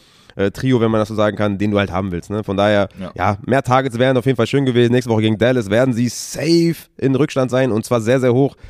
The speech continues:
Speaker 1: Und da hoffe ich, dass die Jacoby Myers auf jeden Fall mehr anwerfen. Auch bei den Running Backs, ne, Damian Harris hatte ja vierzehn Carries, achtundfünfzig Yards, einen Touchdown, acht Fantasy-Punkte, hatte den Fumble, war out, kam da wieder rein, war wieder out.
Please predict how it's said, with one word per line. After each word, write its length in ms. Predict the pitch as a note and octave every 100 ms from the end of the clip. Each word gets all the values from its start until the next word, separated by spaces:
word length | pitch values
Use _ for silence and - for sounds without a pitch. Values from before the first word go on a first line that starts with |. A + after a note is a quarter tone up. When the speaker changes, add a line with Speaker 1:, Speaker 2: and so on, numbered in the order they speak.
| -
Speaker 1:
Und 160 | - A2
da 180 | G#2+ -
hoffe 160 | B2
ich, 60 | B2+
dass 120 | A2+
die 100 | A2
Jacoby 340 | G#2 G2+ A2 G#2+
Myers 240 | G#2 G#2
auf 80 | G#2
jeden 120 | G#2+
Fall 100 | A2
mehr 140 | G#2 A2+
anwerfen. 420 | A#2 A2+ A#2 A#2+ - - _ _ _ _ -
Auch 160 | - C#3
bei 240 | C3 C#3+
den 100 | C#3+
Running 160 | D#3 E3
Backs, 160 | E3
ne, 80 | D#3
Damian 240 | C3+ D3 C3+
Harris 360 | D#3 D3+ - _ -
hatte 240 | B2 C3+ C3+
ja 400 | B2+ A#2+ F#2 F#2+
vierzehn 300 | - D#3+ D3+
Carries, 280 | C#3 D3 C#3+
achtundfünfzig 480 | C#3+ C#3 C3+ C3+ A#2
Yards, 220 | C3 C3
einen 80 | B2
Touchdown, 440 | C3+ - B2 B2 -
acht 160 | B2
Fantasy-Punkte, 400 | C3+ C3 A#2+ A#2
hatte 120 | A#2 B2
den 100 | A#2+
Fumble, 400 | C#3+ C#3+ B2+ A2+ _ _ -
war 240 | A2+ B2
out, 320 | D3 D3+ - _ _ _ _ _ -
kam 160 | C3+
da 60 | C3+
wieder 180 | B2+ B2
rein, 180 | C#3+ C3+
war 80 | B2
wieder 220 | C#3+ B2
out. 240 | C3+ -